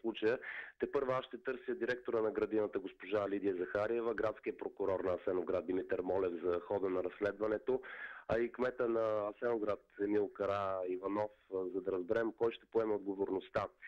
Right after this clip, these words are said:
Така че, който се интересува от, а, детайлите по случая, може да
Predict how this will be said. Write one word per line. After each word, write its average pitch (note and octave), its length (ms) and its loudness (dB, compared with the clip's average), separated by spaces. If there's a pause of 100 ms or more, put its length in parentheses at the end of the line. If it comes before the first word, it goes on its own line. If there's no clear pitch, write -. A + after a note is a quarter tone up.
(440)
Така B2+ 400 -2 (120)
че, A2+ 340 0
който C3+ 320 0
се D3+ 80 2
интересува A#2+ 720 4
от, A2 260 2
а, G#2+ 100 4
детайлите A#2+ 500 -2
по - 80 -20
случая, B2 320 -2
може A#2+ 200 2
да A#2+ 80 0